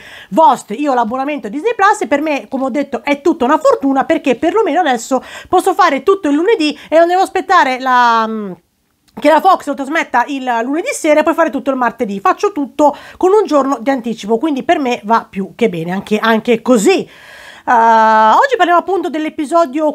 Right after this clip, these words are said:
quattro, ovvero Interpretazione, tradotta così un po' alla, alla lettera, all'italiana, che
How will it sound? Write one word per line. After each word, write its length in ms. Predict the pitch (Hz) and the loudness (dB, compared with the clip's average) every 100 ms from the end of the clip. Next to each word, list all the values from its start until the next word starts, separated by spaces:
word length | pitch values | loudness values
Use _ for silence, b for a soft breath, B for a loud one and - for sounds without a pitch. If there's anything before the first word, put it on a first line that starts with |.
| - | -2
quattro, 540 | - 453 349 - 277 | 2 4 4 2 -4
ovvero 200 | 277 285 | -2 -2
Interpretazione, 1200 | 330 403 320 - 269 480 - - 262 226 277 466 - _ _ _ - | -4 -4 -4 -4 -4 -4 -4 0 2 4 2 2 -2 _ _ _ -12
tradotta 400 | 196 220 220 208 | -4 -2 -2 -6
così 240 | 214 190 | -6 -4
un 100 | 208 | -4
po' 220 | 165 208 | 0 2
alla, 580 | 196 196 190 185 185 180 185 | 2 4 2 2 -2 -8 -4
alla 200 | 208 214 | 0 2
lettera, 460 | 208 180 - 196 | 0 -4 -6 -4
all'italiana, 640 | 190 185 262 269 190 165 - 508 - | -2 -2 0 0 -2 0 0 -2 -8
che 140 | - | -2